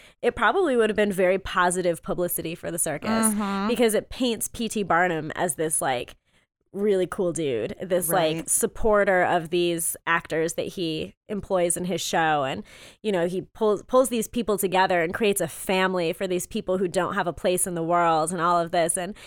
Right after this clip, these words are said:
Speaker 1: you know, yeah, he, uh, I mean, obviously he contributed a lot to the, um, to the entertainment industry, if you will. But, um, I know a little bit about P T Barnum, and, uh, I mean,
Speaker 2: Do
Speaker 1: the
Speaker 2: you?
Speaker 1: man, like, enslaved those people.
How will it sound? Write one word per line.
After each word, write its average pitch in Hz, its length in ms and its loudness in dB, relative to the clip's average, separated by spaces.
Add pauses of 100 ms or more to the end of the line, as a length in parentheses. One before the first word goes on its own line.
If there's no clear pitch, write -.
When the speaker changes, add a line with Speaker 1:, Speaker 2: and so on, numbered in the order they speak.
(240)
Speaker 1:
you 370 100 4
know, 262 120 4
yeah, 226 360 4
he, 226 320 0
uh, 160 260 4
I - 100 0
mean, 196 160 0
obviously 180 420 2
he 185 100 -2
contributed 175 560 -2
a 165 60 0
lot 156 340 0
to 170 240 -2
the, 147 380 -4
um, 131 380 -4 (840)
to 196 140 -4
the 156 300 -2
entertainment 190 580 -2
industry, 165 480 -4
if 180 100 -8
you 175 120 -6
will. 175 320 -2 (380)
But, 208 220 4
um, 196 460 0 (520)
I 254 60 2
know 381 180 6
a 330 60 2
little 202 220 4
bit 175 280 2
about 180 440 2
P 208 180 -8
T 208 160 -2
Barnum, 175 500 0
and, 185 320 -8
uh, 208 220 -2
I - 80 -2
mean, 240 160 2
Speaker 2:
Do 208 100 4
Speaker 1:
the 208 60 0
Speaker 2:
you? 240 200 0
Speaker 1:
man, 277 440 2
like, 349 260 -2
enslaved 262 680 -2
those 156 240 0
people. 107 560 -6